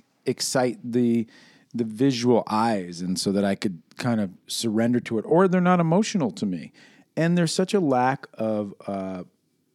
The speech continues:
a lack of drawing that also it doesn't, it doesn't interest me at all. So I kinda just, and, and also,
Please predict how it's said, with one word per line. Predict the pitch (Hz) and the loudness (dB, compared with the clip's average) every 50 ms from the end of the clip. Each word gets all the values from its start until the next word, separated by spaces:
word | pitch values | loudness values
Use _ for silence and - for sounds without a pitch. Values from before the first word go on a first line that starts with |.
| _ _ _ _ _ _ _ _ _ _ - | _ _ _ _ _ _ _ _ _ _ -4
a | 123 | -2
lack | 120 120 120 120 123 - 127 | 0 0 0 0 -2 -4 -8
of | 117 107 | -10 -8
drawing | 101 110 104 101 101 104 107 117 139 135 _ _ _ _ _ _ _ _ _ _ - | -6 -6 -6 -6 -6 -6 -8 -8 -10 -12 _ _ _ _ _ _ _ _ _ _ -6
that | 120 117 113 | -4 -2 0
also | 110 107 110 107 - - 113 110 107 104 104 101 - - _ _ _ _ _ _ - | 0 0 -2 -2 -2 -2 0 0 2 0 0 -2 -6 -10 _ _ _ _ _ _ -6
it | 110 101 - | -6 -2 0
doesn't, | - 117 117 110 117 110 110 - _ _ _ _ _ _ _ _ _ _ _ _ | 2 2 2 2 2 0 -2 -4 _ _ _ _ _ _ _ _ _ _ _ _
it | - 101 - | -12 -8 -2
doesn't | - 131 127 120 143 135 123 - - _ _ _ _ _ _ _ _ _ _ _ _ _ _ _ _ _ _ _ _ _ _ | -2 0 0 0 0 -2 -2 -4 -8 _ _ _ _ _ _ _ _ _ _ _ _ _ _ _ _ _ _ _ _ _ _
interest | - 156 165 156 - 147 131 - - | 0 0 0 2 2 0 0 0 -2
me | 113 104 90 | -2 -2 -2
at | 82 82 | -4 -6
all. | - - - - | -6 -10 -10 -8
So | - - 107 104 | -4 0 0 0
I | 104 104 | 0 0
kinda | - - 127 123 120 113 | 0 0 2 2 2 2
just, | 98 104 101 - - - - - - - - - - - _ _ - | 0 -2 -4 -4 -8 -14 -20 -20 -20 -20 -20 -20 -20 -20 _ _ 0
and, | 180 180 180 | 0 2 2
and | 180 202 208 | 2 4 4
also, | 233 262 277 269 - 233 208 180 - | 4 2 2 0 0 0 0 0 -2